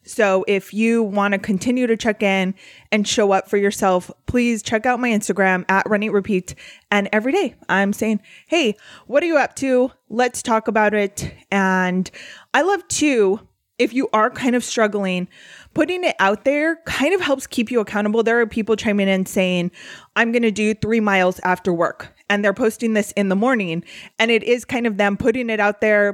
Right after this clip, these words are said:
putting out this intention, which you're more likely to kind of stick to because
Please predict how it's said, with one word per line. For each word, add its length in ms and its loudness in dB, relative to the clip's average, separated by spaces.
putting 320 0
out 220 0
this 200 0
intention, 720 -2
which 240 -2
you're 80 4
more 260 4
likely 720 0
to 120 0
kind 260 0
of 220 2
stick 480 -10
to 280 2
because 680 0